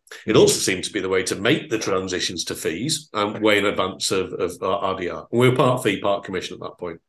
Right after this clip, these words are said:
Speaker 2: Okay.
Speaker 1: Um, then we thought, "Well, if we're gonna do all of that, we might as well have a new name for the company."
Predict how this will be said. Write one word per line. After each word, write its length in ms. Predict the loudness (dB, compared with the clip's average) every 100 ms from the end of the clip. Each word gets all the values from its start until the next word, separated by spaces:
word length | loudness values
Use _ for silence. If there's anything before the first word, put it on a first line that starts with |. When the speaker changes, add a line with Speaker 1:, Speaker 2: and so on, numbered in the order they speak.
| _ -18 -12
Speaker 2:
Okay. 220 | -2 -2 -2 -10 _ _ _
Speaker 1:
Um, 380 | 2 4 2 2 4
then 120 | 6
we 60 |
thought, 120 | 6 6
"Well, 80 |
if 60 | 4
we're 120 | 6
gonna 80 | 6
do 140 | 6 6
all 100 | 4
of 60 |
that, 200 | 2 0
we 60 | 0
might 120 | -2
as 160 | -2 -2
well 200 | -2 0
have 120 | 0
a 60 | -2
new 200 | -2 -2
name 340 | -2 -4 -6
for 80 | -12
the 80 | -6
company." 520 | -6 -4 -4 -4